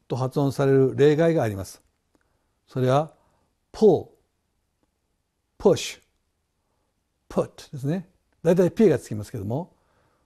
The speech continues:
それらは例外的な発音なんですね。そのUがうって発音される例外的な場合。それ以外は、Uはアクセントがついたら大体、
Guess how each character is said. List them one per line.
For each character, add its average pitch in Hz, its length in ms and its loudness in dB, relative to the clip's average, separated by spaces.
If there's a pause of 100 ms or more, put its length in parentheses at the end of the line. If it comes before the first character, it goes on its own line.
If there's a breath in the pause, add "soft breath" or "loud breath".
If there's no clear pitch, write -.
そ 175 220 -2
れ 196 140 6
ら 156 180 0
は 135 340 -2 (480)
例 143 360 2
外 190 180 -2
的 175 160 -6
な 160 80 -4
発 143 200 -8
音 127 80 -6
な 101 60 -10
ん - 40 -12
で 90 40 -20
す - 40 -14
ね。 123 180 -14 (400)
そ - 100 -10
の 135 60 -2
U 165 260 4
が 120 140 -2
う 160 160 -2
っ 196 40 0
て - 140 -12
発 110 180 -12
音 104 100 -10
さ 107 140 -14
れ 104 60 -12
る 98 120 -14 (260)
例 123 160 -2
外 127 160 -2
的 123 120 -6
な 107 160 -12 (120)
場 107 160 -16
合。 135 60 -18 (880)
そ - 180 2
れ 208 280 4
以 226 60 -2
外 180 320 2
は、 139 360 -2 (720)
U 196 220 4
は 139 300 2 (1300)
ア 180 120 0
ク - 60 -8
セ 147 120 -4
ン 123 40 -6
ト 123 100 -6
が 113 60 -8
つ 117 100 -10
い 110 60 -8
た 107 80 -10
ら 101 60 -10
大 120 200 -4
体、 139 180 -6